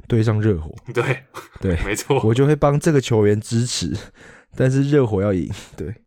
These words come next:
Speaker 2: 这就是 fantasy 心态啊，yeah，我刚刚其实就想讲这个。
Speaker 1: Yep。
Speaker 2: 就有时候两个互打的时候，你希望某一队打得特别好，但是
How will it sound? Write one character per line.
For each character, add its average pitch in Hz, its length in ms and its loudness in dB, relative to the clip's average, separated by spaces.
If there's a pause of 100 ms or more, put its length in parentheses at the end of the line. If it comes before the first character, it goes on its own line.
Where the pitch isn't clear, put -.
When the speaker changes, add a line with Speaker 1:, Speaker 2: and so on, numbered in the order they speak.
(420)
Speaker 2:
这 - 100 -12
就 196 100 2
是 190 80 -4
fantasy 175 380 0
心 131 240 -2
态 131 200 0
啊， 104 200 -8
yeah， 107 160 -2
我 92 80 -6
刚 135 100 0
刚 151 80 -2
其 131 80 -4
实 123 80 0
就 135 80 0
想 120 160 0
讲 98 160 -4
这 90 120 -8
个。 98 80 -8 (280)
Speaker 1:
Yep。 92 200 -2 (100)
Speaker 2:
就 143 60 -2
有 107 100 2
时 107 80 -2
候 143 60 0
两 110 180 0
个 101 100 -4
互 139 200 0
打 92 180 -2
的 90 80 -6
时 98 100 -6
候， 117 80 -4
你 104 80 -10
希 104 120 -6
望 117 140 -2
某 98 200 -6
一 92 40 -8
队 92 420 -6 (320)
打 90 160 -6
得 92 40 -8
特 110 140 -6
别 92 140 -6
好， 82 120 -12
但 98 140 -8
是 - 160 -8